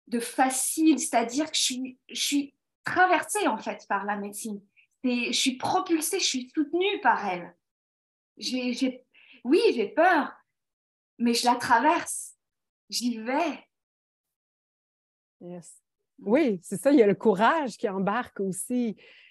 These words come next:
Speaker 2: Il y a la rigueur, le courage, vraiment des qualités que peu de gens <laughs> vont développer. C'est triste. Mais la rigueur, c'est tellement puissant. La rigueur, puis la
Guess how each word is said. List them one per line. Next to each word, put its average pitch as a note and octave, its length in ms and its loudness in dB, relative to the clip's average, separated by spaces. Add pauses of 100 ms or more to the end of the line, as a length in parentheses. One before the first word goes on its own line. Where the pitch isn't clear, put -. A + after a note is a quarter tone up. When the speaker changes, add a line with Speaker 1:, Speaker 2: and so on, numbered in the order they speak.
(160)
Speaker 2:
Il G#3 60 2
y A3+ 40 8
a - 20 6
la A3 140 0
rigueur, A3+ 580 2
le G3 120 -6
courage, A3+ 840 -2 (540)
vraiment B3 240 2
des G3 200 2 (100)
qualités C#4 580 0
que A3+ 120 -8 (200)
peu D#4 180 -2
de G#3+ 180 -2
gens C#4+ 320 -4 (340)
<laughs> - 400 -2
vont A#3+ 360 2
développer. C#4 1040 4 (420)
C'est - 200 -10
triste. G4+ 440 -4 (1000)
Mais C4+ 120 -4
la C4+ 160 -4
rigueur, C4+ 760 0
c'est - 160 -12 (200)
tellement C#4 480 -2 (140)
puissant. C4 720 -6 (920)
La G#3 180 -4
rigueur, A#3 560 2
puis G3+ 140 -4
la G3+ 180 -4